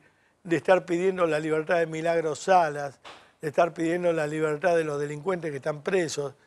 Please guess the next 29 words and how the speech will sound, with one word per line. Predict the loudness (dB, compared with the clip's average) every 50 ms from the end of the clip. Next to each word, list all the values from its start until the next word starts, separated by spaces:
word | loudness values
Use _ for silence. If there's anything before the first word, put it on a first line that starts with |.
| _ _ _ _ _ -4
La | 0 2
verdad | 2 4 2 0
que | -2 -2 -6 -8 -8 -10 _ _ _ _ -8
hay | -4 -2 0 2
once, | 4 4 4 2 0 -2 -4 -2 2
doce, | 2 2 2 2 0 -4 -8 -8
quince | -8 -6 -6 -6 -6 -6 -6 -6 -6
millones | -4 -4 -6 -6 -4 -4 -4
de | -4 -4
personas | -4 -4 -6 -4 -4 -2 -2 -2 -2 -4
que | -6 -8 -2
ya | 0 0
esto | -2 -2 -4 -8 -6
no | -6 -4
lo | -4 -4
soportamos. | -4 -6 -8 -6 -6 -8 -4 -2 -2 -2 -2 -4 -8 -14 -18 -20 _ _ _ _ _ _ _ -20 _ _
Y | -2 0 2 2 2 4 6 6
acá | 6 6 6 6 6 6 6
se | 4 4 2 2 2
creen | 2 4 4 6 4 2 -2 -10 -18 -12
que | -8 -6
volvió | -2 0 0 0 0 0 2 2 4 4 4 0 -2 -6 _ _ _ _ _ _ _ _ _ _ _
la | -8 -2 2 2 2
revolución | 2 2 0 2 0 -2 -2 -4 -8 -8 -6 -4 -4 -4 -4 -8 -16 -20 _ _ _ _ _ _ _ _ -10
y | -8 -4
no | -2 -2 -2
se | 2 2
dieron | 2 2 2 0 -4
cuenta | -4 -4 -4 -4 -4 -4 -2 0 0 0 -2